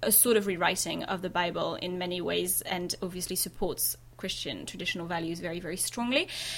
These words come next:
And, um, Pullman saw it as, um, propagandist and et cetera. And he said to his editor, "I want to rewrite Paradise Lost by John Milton, but in a way that would help ch-,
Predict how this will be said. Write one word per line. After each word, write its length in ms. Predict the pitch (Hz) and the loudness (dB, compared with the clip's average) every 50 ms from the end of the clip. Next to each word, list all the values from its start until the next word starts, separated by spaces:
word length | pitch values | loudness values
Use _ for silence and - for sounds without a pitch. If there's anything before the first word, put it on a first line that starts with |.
| - - | -2 2
And, 260 | - 226 226 226 214 | 4 6 6 8 10
um, 280 | 226 214 208 214 208 202 - | 10 10 10 8 4 0 2
Pullman 300 | - 285 285 269 247 233 | 6 8 8 8 8 8
saw 260 | 233 - - 247 226 202 | 8 6 8 8 8 8
it 200 | 190 185 180 - - | 8 6 6 4 4
as, 280 | 196 190 190 185 - | 2 4 4 2 2
um, 320 | 190 180 180 180 180 175 - - | 2 2 0 0 -2 -6 -2 2
propagandist 1080 | - 226 208 202 185 180 220 240 247 247 240 240 233 226 226 226 226 226 - - - - | 4 4 6 6 6 8 8 8 8 8 8 8 8 8 8 6 6 6 4 2 2 -2
and 280 | 170 165 165 175 - - - - - | -2 -2 -2 0 0 0 0 -2 -4
et 80 | - - | -2 -2
cetera. 340 | - - - - - 120 - - - - - | -2 -2 -2 -4 -6 -6 -6 -6 -10 -8 -2
And 100 | - 208 | 0 4
he 60 | 233 247 | 4 6
said 160 | 247 392 381 | 6 4 4
to 100 | - 392 | 4 4
his 140 | 381 330 285 | 6 6 6
editor, 320 | 240 202 208 - 214 - | 4 4 4 2 4 6
"I 100 | - 294 | 6 6
want 180 | 302 294 269 269 | 6 6 4 2
to 120 | - - 214 | 0 0 0
rewrite 420 | 226 220 202 190 175 160 - - | 2 2 4 4 4 2 2 0
Paradise 480 | - 214 185 180 170 175 165 175 180 214 | 0 2 2 2 0 0 -2 -2 -2 2
Lost 560 | 277 349 269 - - - - - - - - | 6 6 6 6 6 4 0 -2 -4 -4 -6
by 100 | - - | -8 -6
John 180 | - 165 156 180 | -6 -4 -2 -2
Milton, 300 | 208 247 269 - 359 403 494 - | 0 -2 -2 -2 -4 -4 4 10
but 220 | - 311 339 349 - | 12 12 12 12 12
in 180 | - 330 311 | 10 10 12
a 100 | 302 294 | 12 12
way 300 | 269 262 247 233 233 233 | 12 12 12 12 12 12
that 200 | 233 247 - - | 12 12 10 8
would 180 | 214 220 220 208 | 10 8 8 8
help 280 | 214 226 214 202 202 - | 8 8 8 8 6 6
ch-, 160 | - - | 0 0